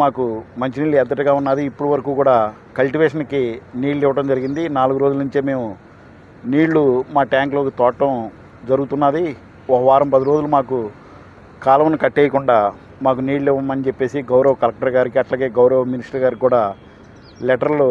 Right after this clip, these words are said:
నిన్న పెట్టడం జరిగింది. మరి దానిలో భాగంగానే ఈ రోజున ఎస్సీ ఇరిగేషన్ వారిని తీసుకొని మేము ఇక్కడికి ఇన్స్‌పెక్షన్కి వచ్చాము. మరి ఈ సంవత్సరం అదనంగా డిసెంబరు, జనవరిలో రావాల్సినటువంటి గోదావరి కెనాలు నీళ్లు రాకపోవడంతో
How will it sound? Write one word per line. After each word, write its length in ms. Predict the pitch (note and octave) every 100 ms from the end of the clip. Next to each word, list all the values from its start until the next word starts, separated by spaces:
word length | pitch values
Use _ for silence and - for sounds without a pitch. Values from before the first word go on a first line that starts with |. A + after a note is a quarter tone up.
| A#2+
నిన్న 180 | B2+ B2 A#2
పెట్టడం 300 | A2+ B2+ C3+ C3
జరిగింది. 340 | B2 C#3 F3+ A3+ - - - C3+
మరి 140 | C3+ C3
దానిలో 220 | C#3 D3 C#3+
భాగంగానే 420 | C#3 C#3+ C#3 B2 A#2+ B2
ఈ 40 | C3+
రోజున 220 | C#3 C3 A2 G2+ F#2+ B2+
ఎస్సీ 220 | A#2+ D3 C#3
ఇరిగేషన్ 400 | C3 C#3 C#3 C#3
వారిని 260 | B2+ C3 B2 C3
తీసుకొని 380 | B2+ C3+ C3 G#2+ F#2+ - - - - B2+
మేము 120 | C#3+ C3+
ఇక్కడికి 260 | C3+ C3 C3
ఇన్స్‌పెక్షన్కి 480 | C3 - D3 D3 C3 B2
వచ్చాము. 320 | C#3 C3+ D#3+ A3+ - - - - -
మరి 180 | C#3 D3+
ఈ 120 | D3+ D3+
సంవత్సరం 400 | C#3 D3+ - E3
అదనంగా 400 | C#3 D3+ D#3+ D3 B2+ B2+ - -
డిసెంబరు, 420 | C#3+ C3+ D#3+ E3 E3
జనవరిలో 560 | C#3+ C#3+ D3 C#3+ D3 C3+ A#2 C3 - -
రావాల్సినటువంటి 760 | - C3+ D#3 C#3 D3 D3 C#3+ C3+
గోదావరి 440 | B2 B2+ C#3 C#3
కెనాలు 400 | C3 C3+ C3+ B2+ A2+ A2 -
నీళ్లు 320 | B2+ C3+ D3 C#3+
రాకపోవడంతో 720 | C3 C3 C3 C3 B2 C3+